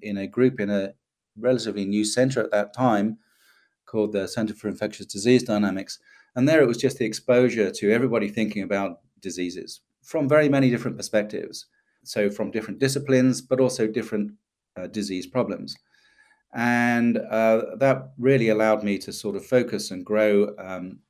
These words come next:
a research program on malaria principally, although some work on diseases, as I said, like dengue and Zika, or at least the mosquitoes that transmit them. So I do focus on the, I am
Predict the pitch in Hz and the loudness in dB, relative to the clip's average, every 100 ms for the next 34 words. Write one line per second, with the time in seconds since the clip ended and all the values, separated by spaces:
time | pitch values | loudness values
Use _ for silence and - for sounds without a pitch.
0 | - 101 98 110 107 - - 107 101 98 | -14 -6 -2 -2 -2 -6 -2 0 0 -2
1 | 98 - 95 95 92 95 - _ _ _ | -4 -6 -4 -4 -4 -8 -14 _ _ _
2 | _ _ - 87 95 110 131 147 135 107 | _ _ -10 -4 0 2 4 2 -2 -6
3 | - - 123 117 92 98 98 98 - 104 | -6 -4 -2 0 0 0 0 0 -4 -6
4 | 95 95 98 101 92 92 92 90 _ _ | -2 -2 -4 -6 -8 -6 -8 -10 _ _
5 | 98 87 87 87 87 85 92 - 87 90 | -8 -6 -10 -10 -16 -16 -12 -10 -10 -10
6 | 87 - 98 101 107 107 95 92 104 104 | -12 -8 -2 0 0 0 -2 -4 -4 -2
7 | 123 110 92 92 101 101 95 - 95 98 | -2 -2 -2 -4 -6 -8 -10 -6 -6 -6
8 | 90 - - 98 95 117 120 120 117 - | -8 -12 -10 -10 -4 -2 -2 -2 -6 -8
9 | - _ _ _ _ _ - 117 110 123 | -14 _ _ _ _ _ -8 0 4 4
10 | - 120 113 107 98 98 92 90 87 _ | 6 2 2 -2 0 0 -2 -4 -6 _
11 | - 98 101 90 | -12 -8 -6 -6